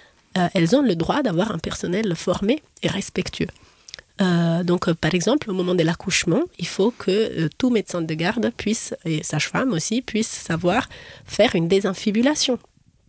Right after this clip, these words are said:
Et par exemple, on a mis en place des ateliers de simulation. On a un bassin avec lequel on, on, on fait maintenant, maintenant c'est même, euh, inséré dans l'école de sage-femme à Lausanne et à Genève. Alors, toutes nos futures collègues sages-femmes, elles vont savoir comment, euh,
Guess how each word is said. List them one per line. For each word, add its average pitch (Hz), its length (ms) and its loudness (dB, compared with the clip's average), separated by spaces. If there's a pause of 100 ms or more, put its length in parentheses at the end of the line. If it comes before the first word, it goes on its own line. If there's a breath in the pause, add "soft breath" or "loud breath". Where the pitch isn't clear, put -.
(280)
Et - 60 -4
par 180 140 2
exemple, 175 380 2
on 170 40 2
a 175 60 2
mis 180 120 0
en 175 60 -4
place 185 240 -2
des 180 180 -2
ateliers 220 360 0
de 214 100 -2
simulation. 196 680 0
On 196 140 0
a 175 60 2
un 175 60 0
bassin 196 460 2 (480 loud breath)
avec - 180 -6
lequel 196 400 0
on, 180 520 -4
on, 180 60 -2
on 170 600 0
fait - 180 2
maintenant, 185 400 0 (480 loud breath)
maintenant 185 160 2
c'est - 180 0
même, 185 240 -2
euh, 175 300 0
inséré 196 400 0
dans 196 100 0
l'école 185 300 -2
de 175 80 -2
sage-femme 233 580 0
à 185 100 -4
Lausanne 196 420 0
et 190 80 -4
à 185 60 0
Genève. 190 460 0 (340 loud breath)
Alors, 185 220 -2
toutes - 260 -4
nos 196 180 0
futures 190 420 -2
collègues 190 280 0
sages-femmes, 214 600 0
elles 196 180 -2
vont 196 180 -2
savoir 196 480 -4
comment, 196 500 2 (120)
euh, 185 340 -4